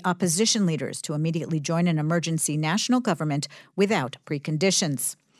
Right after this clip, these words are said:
On this matter, according to elements involved in the contacts between Netanyahu and the head of the opposition National Unity Party, Benny Gantz, conditions are ripe for establishing an emergency government, a Kan reporter says,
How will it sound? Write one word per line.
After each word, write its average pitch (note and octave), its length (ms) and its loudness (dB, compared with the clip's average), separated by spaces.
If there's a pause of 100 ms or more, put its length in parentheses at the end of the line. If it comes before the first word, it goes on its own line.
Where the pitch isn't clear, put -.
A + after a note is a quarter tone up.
(460)
On C#3+ 140 -4
this C#3+ 240 -2
matter, E3+ 380 4
according D#3 420 0
to D3 120 -2
elements D#3+ 360 0
involved D#3 400 0 (140)
in F3+ 240 4
the D3+ 320 0 (100)
contacts F3+ 540 0
between F3+ 340 2
Netanyahu E3 600 2
and D#3 120 0
the D3 60 -2
head E3 180 0
of D#3+ 80 0
the D#3+ 180 -2
opposition E3 600 0
National D#3 340 0
Unity F3 440 4
Party, C#3+ 300 -2
Benny C#3 280 -4
Gantz, F3 440 -2 (640)
conditions D3+ 540 -2
are A3 180 4
ripe C#3+ 280 0
for D3+ 260 -4
establishing F#3+ 880 2
an F#3 100 4
emergency D3+ 800 -2
government, D3+ 640 0 (440)
a C3+ 100 -10
Kan C3+ 260 -4
reporter C3+ 380 -4
says, E3+ 480 2